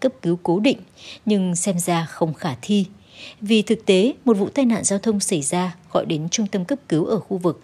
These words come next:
vẫn phải điều xe, điều người, đã khó khăn mà thời gian di chuyển đến hiện trường cũng khá là lâu. Nạn nhân nếu bị chấn thương nặng, khó có cơ hội chờ đợi. Nếu lúc đó, một lực lượng nào đó hoặc là người xung quanh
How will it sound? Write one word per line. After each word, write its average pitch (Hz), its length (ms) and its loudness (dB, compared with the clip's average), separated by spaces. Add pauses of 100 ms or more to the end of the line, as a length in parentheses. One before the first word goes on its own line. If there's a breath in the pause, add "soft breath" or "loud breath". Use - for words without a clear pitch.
(300 loud breath)
vẫn 233 400 -2
phải 190 180 -4
điều 160 280 -2
xe, 226 500 -2
điều 180 180 2
người, 147 400 -2 (220)
đã - 160 0
khó - 180 -6
khăn 202 320 -4 (140)
mà 160 100 -6
thời 151 180 -4
gian 160 220 -2
di 185 160 -4
chuyển 151 360 -2
đến 147 220 -6
hiện - 160 -8
trường 139 360 -4
cũng 165 180 -10
khá 156 200 -6
là 202 160 -2
lâu. 170 300 2 (880 loud breath)
Nạn 226 200 4
nhân 247 260 6
nếu 202 120 4
bị 240 220 0
chấn 180 180 -2
thương 220 220 -2
nặng, 170 140 -2 (120)
khó - 240 -4
có 208 140 -4
cơ 269 180 0
hội 226 280 -2
chờ 156 180 -2
đợi. 143 200 -4 (800 loud breath)
Nếu 160 280 2
lúc 247 180 -2
đó, 160 360 -4 (120)
một 233 120 4
lực 208 200 0
lượng 196 280 4
nào 185 160 -4
đó 170 340 -2
hoặc 247 200 -4
là 160 80 -2
người 143 240 -4
xung 196 240 -4
quanh 185 240 -2